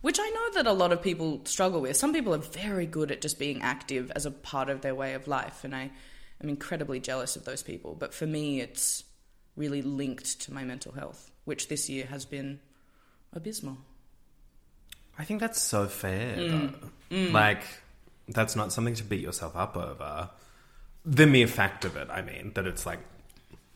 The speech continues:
Speaker 2: messily tied together.
Speaker 1: Mm.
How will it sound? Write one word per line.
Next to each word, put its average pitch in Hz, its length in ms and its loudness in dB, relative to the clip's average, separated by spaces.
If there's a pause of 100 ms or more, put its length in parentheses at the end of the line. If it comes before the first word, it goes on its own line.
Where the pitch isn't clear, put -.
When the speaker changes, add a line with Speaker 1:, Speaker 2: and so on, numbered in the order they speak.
(440)
Speaker 2:
messily 101 540 2
tied 87 440 -2
together. 92 480 -4
Speaker 1:
Mm. 160 360 2